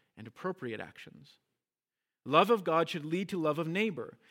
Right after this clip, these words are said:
And as we live out this love, we are formed more and more into the likeness of Jesus Christ. So it turns into this kind of wild feedback loop. A cycle in which we love God more and so love our neighbor more.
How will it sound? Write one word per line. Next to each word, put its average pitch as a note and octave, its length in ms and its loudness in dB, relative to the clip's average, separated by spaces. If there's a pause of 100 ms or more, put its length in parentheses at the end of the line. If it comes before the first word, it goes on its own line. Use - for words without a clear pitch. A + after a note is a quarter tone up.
(140)
And E3 80 4
as G3+ 140 6
we A3 100 2
live A#3 300 6
out A3+ 260 4
this G#3 240 0
love, A3 260 2
we F#3 120 0
are F#3 120 2
formed G#3 560 -2
more G3 560 -2 (220)
and E3 180 0
more F#3 300 2
into F3 260 -2
the F#3 80 -2
likeness F3+ 460 -2
of D#3 80 -8
Jesus C#3+ 320 -8
Christ. B2+ 640 -6 (960)
So G3 140 2
it - 80 2
turns B3+ 260 2
into A3 140 2
this F3+ 100 -2
kind G3+ 240 -2
of E3+ 380 -8
wild E3+ 420 0
feedback D#3+ 580 0
loop. - 340 -10 (1000)
A D#3 100 2
cycle F#3 520 2
in D#3+ 120 0
which F3 160 -2
we F3 120 4
love F#3+ 300 2
God F3 220 2
more G3 240 0
and C#3+ 100 -2
so D#3 120 -2
love F3+ 260 4
our F3 100 4
neighbor F#3 300 2
more. C#3 320 -4